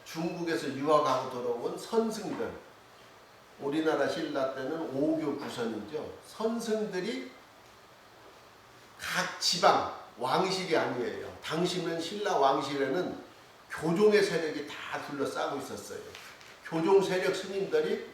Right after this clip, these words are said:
왕권과 이렇게 가까운. 그러면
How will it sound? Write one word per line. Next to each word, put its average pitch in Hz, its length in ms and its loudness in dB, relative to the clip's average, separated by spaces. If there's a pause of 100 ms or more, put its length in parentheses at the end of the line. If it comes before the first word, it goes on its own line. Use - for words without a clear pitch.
(300)
왕권과 143 640 2
이렇게 107 220 -4
가까운. 101 480 -8 (1800)
그러면 180 500 0